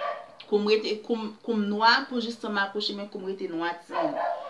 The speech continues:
M pa konn sa pou m fè anko, men avè di m pa pase krèm, non?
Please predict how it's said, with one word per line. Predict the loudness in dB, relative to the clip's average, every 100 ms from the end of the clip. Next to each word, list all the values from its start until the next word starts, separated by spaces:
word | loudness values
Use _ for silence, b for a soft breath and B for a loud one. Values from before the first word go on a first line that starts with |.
| -14 -10
M | -4
pa | -2 0
konn | -2
sa | -4 -6 -4 -4
pou | -6
m | -10
fè | -6 -6
anko, | -6 -4
men | -4 -4 0
avè | 0 0 -4 -4
di | -4
m | -4
pa | -4
pase | -6 -6 -10
krèm, | -6 -6 -4
non? | -4